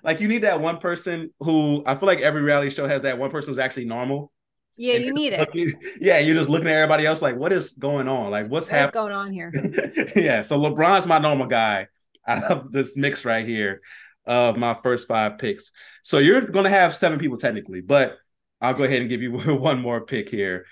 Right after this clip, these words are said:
Speaker 2: Oh, no, that was my sixth.
Speaker 1: That's your sixth. Okay, so your
Speaker 2: Okay.
Speaker 1: sixth is Peyton and Eli, Tom Brady, Aaron Rodgers, Jerry Jones, and Andy Reid
Speaker 2: Yeah.
Speaker 1: for your real world sports house. Uh, so for my five so far, I have LeBron,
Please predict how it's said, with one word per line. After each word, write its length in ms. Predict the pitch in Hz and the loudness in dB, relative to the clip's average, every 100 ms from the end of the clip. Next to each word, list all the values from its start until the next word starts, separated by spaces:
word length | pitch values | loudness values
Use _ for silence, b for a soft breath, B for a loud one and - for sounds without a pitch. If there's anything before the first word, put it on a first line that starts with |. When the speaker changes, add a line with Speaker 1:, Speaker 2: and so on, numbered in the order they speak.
| B | B
Speaker 2:
Oh, 80 | 320 | -2
no, 240 | 392 466 269 | 0 2 2
that 140 | 320 | 2
was 140 | 370 359 | 0 -2
my 120 | 359 | -4
sixth. 480 | 349 240 190 - - | -4 -4 -6 -12 -6
Speaker 1:
That's 180 | - - | -2 0
your 100 | 143 | 0
sixth. 300 | 139 110 - | 0 -2 -2
Okay, 320 | 123 123 117 | -4 -2 -2
so 180 | 104 113 | -2 -4
your 200 | 110 135 | 0 0
Speaker 2:
Okay. 100 | 170 | 0
Speaker 1:
sixth 440 | - 165 - - - _ _ | 0 0 0 -8 -20 _ _
is 160 | - 110 | -10 -8
Peyton 320 | - 175 175 | 0 2 4
and 100 | 175 | 2
Eli, 580 | 156 160 156 156 151 151 156 _ _ _ _ | 2 4 4 4 2 -2 -10 _ _ _ _
Tom 320 | 165 151 156 | -2 0 0
Brady, 540 | 147 147 139 135 127 - | 0 0 0 -2 -4 -10
Aaron 320 | 131 139 143 135 | -4 -2 0 2
Rodgers, 460 | 131 131 123 123 | 2 2 -2 -8
Jerry 320 | - 123 135 135 | -6 -2 0 0
Jones, 380 | 123 127 123 | -2 -6 -6
and 160 | 117 104 - | -8 -8 -6
Andy 340 | 117 123 117 | -4 -2 -2
Reid 560 | 110 123 131 110 98 B B B - | -2 0 0 -2 -6 B B B -6
Speaker 2:
Yeah. 160 | 123 | -2
Speaker 1:
for 120 | 117 113 110 | 0 0 0
your 280 | 117 113 | 0 2
real 400 | 110 135 143 139 | 2 4 4 2
world 540 | 123 123 127 120 117 - - _ | 2 0 0 0 -4 -6 -14 _
sports 400 | - - 139 123 | -20 -4 -2 0
house. 400 | - 87 - - - b b b b | -2 -6 -6 -16 -20 b b b b
Uh, 400 | 113 120 113 110 | 0 2 2 0
so 240 | - 139 123 | -2 -2 -2
for 160 | 127 | -2
my 240 | 127 151 147 | 0 2 2
five 320 | 151 143 143 | 2 2 2
so 100 | 139 | -2
far, 140 | 135 | -2
I 40 | 127 | -2
have 80 | 107 | -2
LeBron, 720 | 101 127 143 151 151 151 | -4 -2 2 2 0 -4